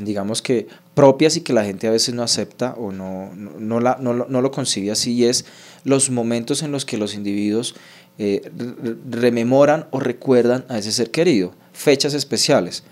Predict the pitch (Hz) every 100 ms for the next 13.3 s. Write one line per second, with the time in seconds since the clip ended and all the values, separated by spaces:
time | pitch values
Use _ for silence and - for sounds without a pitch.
0 | _ _ _ - 104 104 107 120 123 120
1 | 117 113 117 104 98 92 95 92 85 -
2 | _ 101 - 127 120 117 104 101 95 101
3 | 113 117 - - - - - _ - 104
4 | 98 - 131 131 131 147 151 160 147 -
5 | 117 110 113 110 117 131 143 135 117 -
6 | 117 131 131 - - 131 123 - 156 143
7 | 131 120 107 110 127 - - 120 110 110
8 | 110 104 - 110 - 117 120 147 147 135
9 | - - - - - 127 123 139 139 143
10 | 139 143 139 135 101 120 120 - - 123
11 | 139 156 160 156 143 135 165 - _ -
12 | 107 104 104 110 107 110 117 127 - 143
13 | 120 117 117